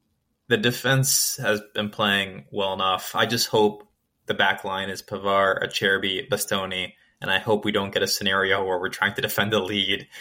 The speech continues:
We put on De Vrij, we kick Acerbi out wide, and we sub off Bastoni. As you all know, that is my least favorite substitution. But yeah, I'm, I'm going one nil. Hopefully all four of us predicting an Inter victory is not the kiss of death.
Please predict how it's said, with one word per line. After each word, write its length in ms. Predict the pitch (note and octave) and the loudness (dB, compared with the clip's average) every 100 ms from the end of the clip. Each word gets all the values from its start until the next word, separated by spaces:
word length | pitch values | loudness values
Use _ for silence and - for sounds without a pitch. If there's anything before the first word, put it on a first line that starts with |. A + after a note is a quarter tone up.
| - | -16
We 120 | - | -12
put 180 | - - | -8 0
on 160 | F#2+ F#2 | 0 2
De 100 | A2+ | -2
Vrij, 600 | G#2 G2+ F#2+ F#2 F#2 F#2 - - | 2 2 4 2 0 -2 -8 -20
we 120 | - - | -16 -14
kick 400 | - - - - _ | -12 -10 -12 -14 _
Acerbi 500 | A2 - G2 F#2+ G2+ - | -2 0 0 0 -2 -2
out 160 | G#2+ G#2+ | 0 2
wide, 480 | G#2 F#2 F#2 F2 - _ _ _ | 4 4 4 0 -6 _ _ _
and 200 | G2 F#2+ | -8 -6
we 360 | F#2 F#2 F2+ - | -4 -4 -6 -10
sub 300 | - - F#2 | -6 -2 0
off 260 | F#2 F#2 - | 2 0 -4
Bastoni. 600 | - - F#2+ F2+ F#2 F#2 | -6 -2 -2 -2 -6 -2
As 200 | G2 F#2 | 0 0
you 100 | G2+ | 0
all 140 | F#2+ F#2+ | -2 -2
know, 200 | F#2 F#2 | -2 0
that 120 | F#2 | -2
is 80 | F#2+ | -2
my 140 | F2 | -4
least 340 | F#2 F#2+ - | -4 -6 -8
favorite 280 | - F#2 F2+ | -6 -6 -4
substitution. 840 | - F2+ - - G2+ F#2 - F#2+ - _ _ _ _ | -4 -4 -6 -8 -8 -8 -10 -14 -18 _ _ _ _
But 220 | F2+ F2+ - | -4 -4 -2
yeah, 200 | G2 F#2 - | -2 -2 -2
I'm, 240 | G#2 G#2 - | -2 -2 -2
I'm 120 | B2 | 2
going 200 | B2 A#2 | 4 4
one 180 | A#2 A2 | 2 2
nil. 380 | A2 G#2+ G#2+ - _ _ | 2 2 0 -10 _ _
Hopefully 380 | A2+ G#2 G#2+ G#2 | 0 0 2 4
all 160 | G2+ | 4
four 260 | G2 G#2+ G2+ | 2 2 2
of 60 | G2 | 2
us 140 | G2+ | -2
predicting 460 | - G2+ F#2+ - G2 | -2 -2 -2 -4 -4
an 80 | |
Inter 240 | G2 G2+ F#2 | -4 -4 0
victory 400 | G2 - G2 F#2+ | 0 0 -4 -2
is 100 | F#2+ | 0
not 160 | G2 | -2
the 60 | - | -2
kiss 240 | - A2+ | -6 -6
of 60 | G#2 | -2
death. 320 | F#2+ G2 - | -2 -2 -8